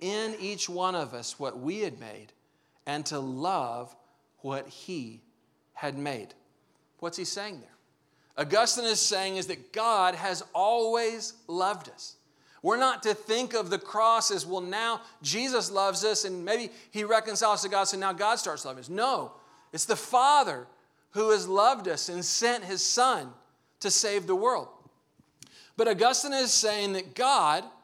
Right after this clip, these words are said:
hated what we had become. God hated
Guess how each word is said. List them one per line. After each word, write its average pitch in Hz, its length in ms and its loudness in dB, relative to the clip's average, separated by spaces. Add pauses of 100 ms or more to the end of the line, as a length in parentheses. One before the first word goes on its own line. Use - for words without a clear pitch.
(520)
hated 220 600 0 (420)
what 240 300 -2
we 269 220 -2
had 226 220 -2
become. 214 460 0
God 233 240 2
hated 247 540 -2